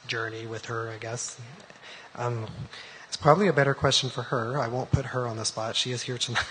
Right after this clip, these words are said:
<laughs> tonight, but, you know, that was, I think, a real area of struggle for her from what we've talked about, especially as we were dating and e-, engaged, because I was not exhibiting all the usual signs that women are used to when they're,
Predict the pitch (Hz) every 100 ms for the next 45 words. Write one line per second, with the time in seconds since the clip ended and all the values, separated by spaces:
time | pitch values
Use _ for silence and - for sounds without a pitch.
0 | - - - - 180 131 120 147 - 117
1 | - - - - - - - - - 175
2 | 170 175 170 170 - - - - - -
3 | - _ _ - 143 143 165 156 135 147
4 | 151 151 143 - - - - - - _
5 | _ _ - 147 143 147 127 120 - 160
6 | 190 - 123 113 120 - 127 123 - 120
7 | - 139 147 - 110 110 117 - 147 147
8 | 127 120 131 120 120 120 - 139 127 123
9 | 127 123 113 117 - 123 - 139 117 113
10 | 123 - 143 135 127 117 - - - -
11 | 127 147 143 143 139 147 - - - -
12 | - 131 120 143 139 143 131 127 123 120
13 | 117 127 120 120 117 - 123 120 113 113
14 | 98 120 120 110 113 117 - 117 110 107
15 | 110 104